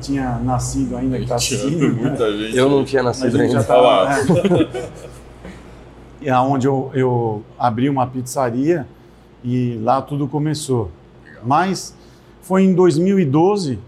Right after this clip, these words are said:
Speaker 1: junto com o Adilson, né, que hoje ainda trabalha em alguns projetos com a gente,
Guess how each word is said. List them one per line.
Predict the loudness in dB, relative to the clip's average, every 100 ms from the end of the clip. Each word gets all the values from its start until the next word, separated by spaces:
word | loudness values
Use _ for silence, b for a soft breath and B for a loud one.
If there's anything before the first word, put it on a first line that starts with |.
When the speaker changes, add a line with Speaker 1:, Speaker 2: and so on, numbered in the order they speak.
| -20 -20 -20 -20 -12
Speaker 1:
junto | -4 -2 -2 -6
com | -6 -6 -4 -4 -6 -8 -6
o | -2
Adilson, | -2 -2 -4 -4 -4 -4
né, | -4 -4 -8 B B B B -20 -20 -10
que | -4
hoje | 0 0 -2
ainda | -4 -4
trabalha | -2 0 0 -2
em |
alguns | -4 -6 -8
projetos | -4 -4 -2 -4 -6
com | -6
a | -4
gente, | -4 -4 -6 -10